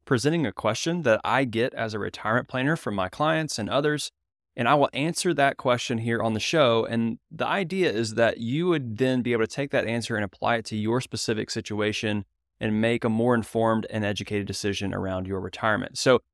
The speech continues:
we're gonna be talking about all kinds of different topics, things like, how should I be investing in retirement? Uh, different ways to optimize my Social Security.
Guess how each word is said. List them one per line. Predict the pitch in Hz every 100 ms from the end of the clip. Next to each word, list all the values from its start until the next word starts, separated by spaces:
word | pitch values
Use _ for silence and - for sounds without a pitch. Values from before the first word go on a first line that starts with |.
| _
we're | 151 196
gonna |
be | 151
talking | - 139 135
about | 123
all | 113 123
kinds | - 120
of | 110
different | 110 107
topics, | 110 107 107 -
things | - 120 107
like, | 104 98 - _ _
how | -
should | 147 135
I | 120
be | 117
investing | 101 131 143 143 139
in |
retirement? | 131 127 131 131 127 - _ -
Uh, | 98
different | 117 120
ways | 123 120
to | - -
optimize | 120 - 117 117 110
my | 107
Social | - 120 113
Security. | 110 - - 170 170 165 165